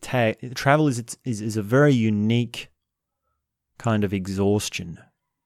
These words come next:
Not like work or exercise or sports or sex or creativity or partying. Complete exhaustion can come from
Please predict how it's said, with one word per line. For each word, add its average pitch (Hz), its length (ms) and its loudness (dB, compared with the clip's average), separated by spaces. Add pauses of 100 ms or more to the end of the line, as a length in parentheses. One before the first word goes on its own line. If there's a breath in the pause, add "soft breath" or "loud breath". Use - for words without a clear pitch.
Not 135 140 -4
like 110 220 -2
work 104 320 2
or 127 160 4
exercise 98 600 -4
or 110 160 0
sports - 500 -4
or 110 120 -2
sex - 540 -6 (380)
or 104 120 -6
creativity 92 880 -4
or 104 160 -6
partying. 101 640 -4 (2750)
Complete 127 500 -2
exhaustion 107 680 -2
can 104 280 -4
come 104 260 -2
from 107 420 -10